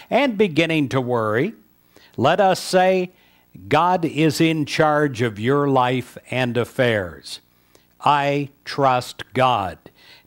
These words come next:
to guide you, to bless you, and to reveal to you the way of your highest good."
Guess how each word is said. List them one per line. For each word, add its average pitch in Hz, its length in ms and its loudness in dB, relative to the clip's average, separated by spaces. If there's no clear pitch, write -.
to 120 80 0
guide 143 480 0
you, 196 340 0
to 123 140 0
bless 143 560 0
you, 196 360 2
and 139 220 -2
to 131 100 -4
reveal 139 640 0
to 208 280 0
you 196 360 -2
the 135 140 -2
way 165 540 2
of 131 280 -2
your 147 340 0
highest 123 640 -2
good." 110 440 -6